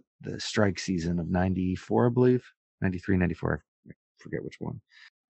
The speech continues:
So, but again, that Mitchell Report kinda snubbed him off, and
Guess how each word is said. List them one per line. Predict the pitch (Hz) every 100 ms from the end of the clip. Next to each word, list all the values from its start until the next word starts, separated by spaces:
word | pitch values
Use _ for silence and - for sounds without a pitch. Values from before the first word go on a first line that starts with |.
| _
So, | - 104 98 95 - _ _ -
but | 101 95
again, | 92 90
that | 87
Mitchell | 92 -
Report | 92 - 92 -
kinda | - 90 87
snubbed | 78 - - 87 82
him | 85
off, | 85 85 - - - _ _ _ _
and | 90 76 71 58